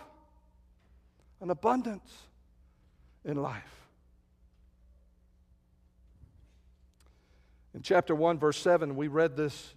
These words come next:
at the very beginning of our study. Referred to Jesus Christ, whom having not seen, you love, an unexplainable love.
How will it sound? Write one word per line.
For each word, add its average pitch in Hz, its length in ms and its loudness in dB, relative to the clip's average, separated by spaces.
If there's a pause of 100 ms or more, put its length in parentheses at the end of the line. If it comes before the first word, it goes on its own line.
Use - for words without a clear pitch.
(140)
at 123 60 -14
the 123 60 -16
very 147 200 2
beginning 151 360 -6
of 139 80 -6
our 131 100 0
study. 131 420 -6 (1200)
Referred 160 340 2
to 151 80 -8
Jesus 202 400 0
Christ, 175 520 4
whom 151 300 -8 (480)
having 190 360 0
not 214 260 6
seen, 196 460 2
you 165 140 -6
love, 160 440 4
an 123 160 -10
unexplainable 175 1000 -2
love. 147 280 -6